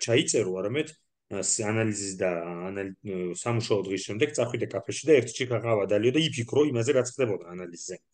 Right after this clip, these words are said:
მ, მაგრამ ეს არ ნიშნავს, რა თქმა უნდა, რომ ეცადო მოსმენილის აუცილებლად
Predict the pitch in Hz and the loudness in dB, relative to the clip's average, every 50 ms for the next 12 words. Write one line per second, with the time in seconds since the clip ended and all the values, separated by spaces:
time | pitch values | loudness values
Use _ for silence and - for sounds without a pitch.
0 | _ _ _ _ _ _ _ _ _ _ _ - 113 110 107 107 - 117 120 123 | _ _ _ _ _ _ _ _ _ _ _ -6 -4 -4 -4 -4 0 2 2 2
1 | 113 110 110 131 143 139 - 156 160 156 135 117 - 107 92 - - - - - | 4 2 2 2 2 2 4 2 2 2 0 -2 -4 -6 -10 -10 -10 -12 -12 -8
2 | - 110 107 107 107 123 123 151 151 151 - _ _ - 120 117 - 120 117 120 | -6 -6 -4 0 2 2 2 2 0 -2 -8 _ _ -4 -2 0 0 0 2 2
3 | 135 143 143 - _ _ _ _ _ _ _ _ 120 120 123 - - 127 113 104 | 2 2 0 -4 _ _ _ _ _ _ _ _ 0 2 4 4 4 2 0 0
4 | 101 101 110 131 135 120 - - - _ _ _ _ _ _ _ _ - 117 113 | -2 -4 -6 -8 -8 -8 -10 -10 -12 _ _ _ _ _ _ _ _ 0 0 0
5 | 117 - 127 110 98 92 92 104 113 | 2 0 0 0 0 0 -2 -4 -6